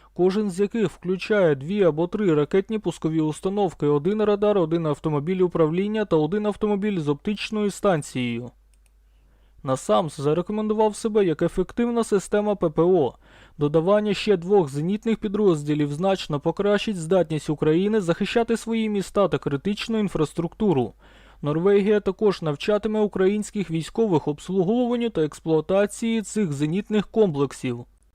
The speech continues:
Протиповітряна оборона України отримає від Швеції системи до зенітних ракетних комплексів і Рісте та Ховк. Уряд Швеції також підтвердив, що країна передає Україні десять танків Леопард два.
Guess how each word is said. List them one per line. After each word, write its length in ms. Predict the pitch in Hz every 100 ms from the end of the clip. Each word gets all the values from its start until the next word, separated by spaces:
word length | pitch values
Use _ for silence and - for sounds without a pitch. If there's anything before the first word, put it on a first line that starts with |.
| _ _ _
Протиповітряна 920 | 139 143 160 156 214 240 226 226 220
оборона 540 | 220 208 208 214 220
України 600 | 220 208 190 190 214 220
отримає 540 | 214 208 214 220 220 208
від 200 | 202 185
Швеції 640 | - 208 180 - 170 165
системи 600 | 151 208 196 - 220 185
до 140 | 151 151
зенітних 520 | 156 202 240 247 220
ракетних 460 | 208 202 202 214
комплексів 680 | - 233 220 226 226 - 240
і 100 | 196
Рісте 380 | 156 160 - 196
та 160 | 175 160
Ховк. 440 | - 220 180 -
Уряд 260 | 160 160 156
Швеції 540 | - 208 208 - 233
також 360 | 220 175 170 156
підтвердив, 640 | - 190 214 226 202 160 143
що 160 | 147
країна 460 | 143 156 185 214 214
передає 520 | 185 170 165 180 196
Україні 680 | 175 151 156 160 202 214 220
десять 380 | 170 151 160 147
танків 420 | 185 196 202 226
Леопард 500 | 185 160 151 160 151
два. 340 | 170 156 123